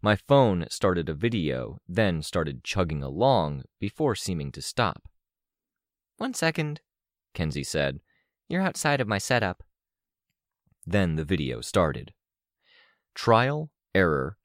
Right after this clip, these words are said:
a crowd of hirelings with guns. There was no shortage of people looking for easier money, given the situation across the city.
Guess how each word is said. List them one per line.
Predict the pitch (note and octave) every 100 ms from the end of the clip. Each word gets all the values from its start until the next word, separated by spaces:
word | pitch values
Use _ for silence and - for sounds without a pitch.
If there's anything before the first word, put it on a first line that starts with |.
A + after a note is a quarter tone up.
| _ -
a |
crowd | - - B2 B2 F#2
of | E2
hirelings | - A2 G2 D#2 C#2+ C#2+
with | - - D#2
guns. | G2+ E2 C#2 - - _ _ _ -
There | D#2+
was | C#2
no | D#2+ C2
shortage | - B2 A2 C#2 D2
of | -
people | - E2 C#2 D#2+
looking | F#2 C#2 B1+
for | D2 -
easier | F2 D2+ C2 C2+
money, | D2+ F#2+ C2 C2+ -
given | - F#2+ D#2
the | C2+
situation | F#2 - C#2 E2+ C#2+ B1+
across | - D2+ B1
the | -
city. | - F#2 D2 A#1+